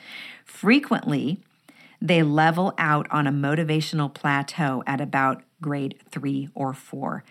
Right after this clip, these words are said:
They lose interest. The great excitement for school is gone, and they may never regain their interest."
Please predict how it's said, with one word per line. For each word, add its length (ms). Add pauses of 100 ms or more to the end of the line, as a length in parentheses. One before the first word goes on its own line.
(360)
They 240
lose 480 (120)
interest. 720 (1700)
The 80
great 440
excitement 720
for 120
school 540
is 180
gone, 520 (360)
and 160
they 120
may 160
never 500 (320)
regain 640 (320)
their 180
interest." 720